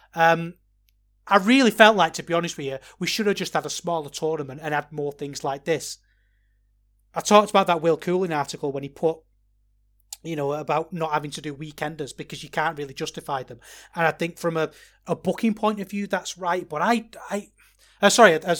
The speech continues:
I mean a business point of view more than a booking point of view. And I, I, I agree completely, but that's not really my strength in analysis. I just look at things in terms of whether I enjoy watching them. And I think by having this over three nights, it was definitely a detriment.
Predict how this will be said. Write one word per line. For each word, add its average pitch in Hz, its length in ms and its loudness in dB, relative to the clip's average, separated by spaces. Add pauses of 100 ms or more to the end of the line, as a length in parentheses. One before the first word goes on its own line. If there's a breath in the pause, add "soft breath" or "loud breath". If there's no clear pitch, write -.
I 190 60 -2
mean 170 140 -2
a - 40 -8
business 175 280 -4
point 147 240 -10
of 139 60 -14
view 127 220 -12
more 139 160 -10
than 135 120 -12
a 123 40 -14
booking - 280 -10
point 139 240 -14
of - 80 -20
view. 123 140 -16 (680 loud breath)
And 190 140 8
I, 196 120 6
I, 190 200 4
I 190 140 8
agree 190 360 2
completely, 170 580 -10 (200 loud breath)
but 165 120 -10
that's 220 240 4
not 220 160 -4
really 190 240 -2
my 170 180 0
strength 160 380 -6
in 147 100 -8
analysis. 131 520 -10
I 151 140 -2
just 185 200 -14
look 175 140 -10
at 165 100 -14
things 156 300 -12
in 143 60 -20
terms 143 320 -14
of 135 100 -14
whether 135 240 -12
I 135 80 -6
enjoy 135 400 -10
watching 135 460 -10
them. - 100 -20 (320 loud breath)
And 151 80 -2
I 160 60 -2
think 202 220 -6
by 170 120 -4
having 196 320 -6
this 196 180 -10
over 175 200 -6
three 170 280 -12
nights, 170 400 -6
it 170 80 -6
was 147 100 -6
definitely 160 540 -10
a 147 40 -8
detriment. 139 560 -10